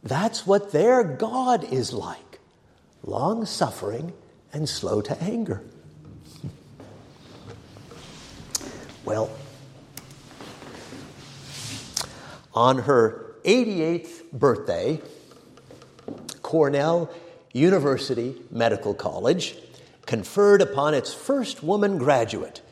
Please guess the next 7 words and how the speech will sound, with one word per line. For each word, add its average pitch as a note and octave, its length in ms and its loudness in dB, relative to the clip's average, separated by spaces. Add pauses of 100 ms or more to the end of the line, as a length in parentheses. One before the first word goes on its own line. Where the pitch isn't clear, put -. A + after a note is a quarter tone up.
(140)
its - 220 -2
highest D3+ 800 -2 (420)
honor, G2+ 380 4 (640)
the G#2 100 -2
Award C3+ 680 4 (400)
of A2 140 -2
Distinction. - 540 0